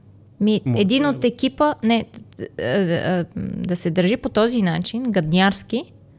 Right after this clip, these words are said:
Speaker 1: защото е очаквал един от екипа да каже: „Аз ще свърша всичко. Спокойно. Ще спазим срока.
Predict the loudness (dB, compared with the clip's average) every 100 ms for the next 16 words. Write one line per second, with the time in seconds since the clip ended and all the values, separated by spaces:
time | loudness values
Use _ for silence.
0 | -20 -20 -20 -20 -8 -6 -2 0 0 2
1 | 2 4 2 2 0 0 0 0 0 0
2 | 0 -2 -4 -2 0 0 2 2 2 -2
3 | -10 -14 -14 -20 -20 -14 -2 -2 0 -4
4 | -4 -4 -6 -6 -4 -4 -6 -20 -20 -20
5 | -20 -20 -20 -18 -16 -2 2 4 2 -2
6 | -10 -20 -20 -16 -14 0 2 2 0 0
7 | -2 -2